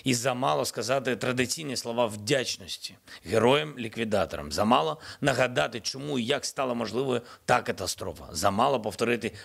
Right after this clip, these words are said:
висновки, які кожна розумна людина і кожне адекватне суспільство мають зробити. Бо цього року Росія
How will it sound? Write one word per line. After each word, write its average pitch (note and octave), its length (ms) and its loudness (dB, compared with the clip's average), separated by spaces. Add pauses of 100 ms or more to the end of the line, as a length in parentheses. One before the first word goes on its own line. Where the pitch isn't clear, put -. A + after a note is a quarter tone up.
висновки, A#2 600 2
які F2 260 -6
кожна D#3+ 360 2
розумна D3+ 340 2
людина A#2+ 380 -2
і F#2+ 60 -4
кожне A#2 340 0 (280)
адекватне C3+ 760 2
суспільство D#3+ 680 4 (200)
мають A#2+ 460 4
зробити. A#2 520 0 (340)
Бо A#2+ 100 6
цього A2+ 260 2
року C#3 280 4
Росія E3+ 400 2